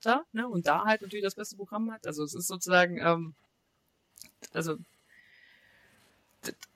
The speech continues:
es ist eigentlich nur rein wirtschaftlich, kann man halt sagen, so, ne? Also, und du kriegst halt schnell gute Spieler. Du lässt diese erste Runde weg, wo eins gegen sechzehn passiert, so, dass das,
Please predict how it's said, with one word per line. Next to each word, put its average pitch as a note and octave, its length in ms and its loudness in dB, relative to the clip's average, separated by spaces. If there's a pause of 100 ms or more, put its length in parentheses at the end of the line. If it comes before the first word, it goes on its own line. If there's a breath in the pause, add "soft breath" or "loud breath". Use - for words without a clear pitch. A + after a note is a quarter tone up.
(120)
es F#3 100 2
ist G#3+ 140 8
eigentlich G#3+ 360 6
nur G3+ 220 6
rein F3+ 180 8
wirtschaftlich, E3 440 2
kann C#3+ 160 -8
man C#3 160 -8
halt A2+ 160 -12
sagen, - 240 -8
so, - 160 -14
ne? G3+ 240 -4
Also, F3+ 240 4
und F3+ 220 -2 (100)
du G3 80 -10
kriegst G#3+ 240 -4
halt F#3+ 200 6
schnell G3 560 6
gute F3 260 -2
Spieler. D#3 320 -2
Du C3+ 100 -8
lässt E3+ 280 -2
diese E3+ 180 -4
erste G3 400 2
Runde G#3 400 6
weg, A#3+ 300 0
wo F3+ 120 2
eins E3+ 280 0
gegen E3+ 160 -2
sechzehn G3+ 340 0
passiert, A3+ 520 0
so, A#3 200 -2
dass F3+ 300 0
das, - 340 -8